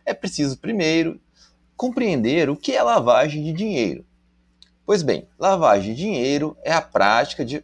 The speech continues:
acobertar a origem de bens, geo-, geralmente dinheiro, de proveniência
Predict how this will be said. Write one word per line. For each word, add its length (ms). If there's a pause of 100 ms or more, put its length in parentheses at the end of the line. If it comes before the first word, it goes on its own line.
(140)
acobertar 1120
a 140
origem 420
de 120
bens, 520 (320)
geo-, 400
geralmente 540
dinheiro, 580 (320)
de 120
proveniência 840